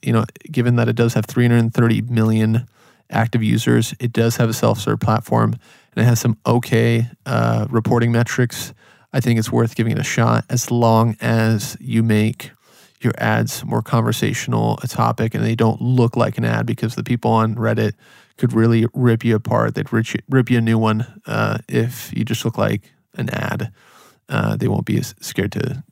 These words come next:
to get you. Another one ex-, to explore is Quora.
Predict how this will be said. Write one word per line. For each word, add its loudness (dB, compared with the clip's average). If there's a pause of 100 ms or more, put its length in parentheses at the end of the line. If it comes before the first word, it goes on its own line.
(100)
to -6
get -4
you. 0 (720)
Another 4
one 4
ex-, 0
to 0
explore 2
is 2
Quora. 2